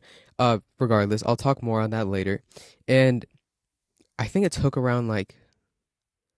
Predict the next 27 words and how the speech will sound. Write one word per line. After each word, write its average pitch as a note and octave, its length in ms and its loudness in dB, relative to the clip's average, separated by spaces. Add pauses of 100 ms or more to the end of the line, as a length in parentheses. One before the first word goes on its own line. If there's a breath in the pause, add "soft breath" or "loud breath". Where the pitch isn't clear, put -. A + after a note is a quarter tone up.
(760)
two A#2 280 2
weeks D#3 440 2
for - 200 -2
me C#3 140 2
to, C#3 80 2
like, B2 200 2
fully A2+ 460 0
enjoy G#2 300 -2
the A2+ 180 -2
E B2 60 -8
P C3 380 -8
in A2+ 100 -4
all G#2+ 180 0
of A2 80 -4
its - 140 -12
glory. G#2 360 -8 (360 soft breath)
So - 160 -10
now A2+ 100 -4
we're A#2+ 100 -6
here G2+ 420 -6
and G2+ 100 -8
all G2 80 -6
my G2+ 140 -8
thoughts G#2 320 -12
are G#2 40 -4
gathered. - 380 -10 (500 soft breath)
Um, B2 460 0